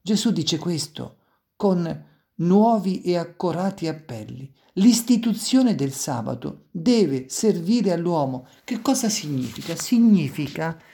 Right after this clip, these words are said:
che al centro della buona notizia, al centro dell'Evangelo,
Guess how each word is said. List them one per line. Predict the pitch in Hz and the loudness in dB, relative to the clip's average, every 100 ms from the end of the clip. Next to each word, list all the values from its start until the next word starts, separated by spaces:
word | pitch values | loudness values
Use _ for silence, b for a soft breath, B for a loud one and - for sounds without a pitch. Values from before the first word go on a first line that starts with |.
| B | B
che | - 262 | -2 4
al | 247 240 | 4 2
centro | - 277 277 240 208 | 0 0 2 2 2
della | 185 175 | 2 0
buona | 156 185 262 240 | 0 2 4 4
notizia, | 190 160 - 151 - - 151 143 b b b - | 4 0 -6 -10 -10 -10 -10 -12 b b b 0
al | 226 233 | 2 2
centro | 233 254 269 269 233 196 | 2 2 4 2 2 2
dell'Evangelo, | 165 220 214 170 165 156 135 131 123 143 156 | 2 4 4 4 0 -2 -2 -2 -4 -6 -8